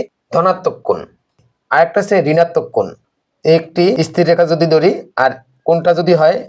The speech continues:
নিচের দিকে, অর্থাৎ এটা হচ্ছে স্থির রেখা আর এটা হচ্ছে ঘূর্ণায়মান রেখা। যখন এখানে একটি কোণ উৎপন্ন করবে তখন তাকে বলে ঋণাত্মক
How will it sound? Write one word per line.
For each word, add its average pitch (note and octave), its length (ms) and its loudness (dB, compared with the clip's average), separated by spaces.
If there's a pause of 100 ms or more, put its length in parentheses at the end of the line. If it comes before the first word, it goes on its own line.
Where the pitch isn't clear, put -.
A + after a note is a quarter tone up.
(180)
নিচের D#3 360 0
দিকে, - 200 -12 (640)
অর্থাৎ C#3+ 260 -2 (120)
এটা D3 180 0
হচ্ছে F3 180 -2 (100)
স্থির F3 320 -4
রেখা E3+ 220 2 (920)
আর B2 120 0
এটা B2+ 160 -2
হচ্ছে D3+ 180 -2 (160)
ঘূর্ণায়মান D#3 520 2
রেখা। - 220 -8 (240)
যখন D3+ 340 0 (220)
এখানে E3+ 220 2
একটি F3 160 0 (100)
কোণ E3+ 140 4
উৎপন্ন E3+ 380 2
করবে D3+ 260 2 (380)
তখন C#3+ 300 0
তাকে C#3+ 280 2
বলে C#3+ 220 2 (500)
ঋণাত্মক D#3+ 360 -2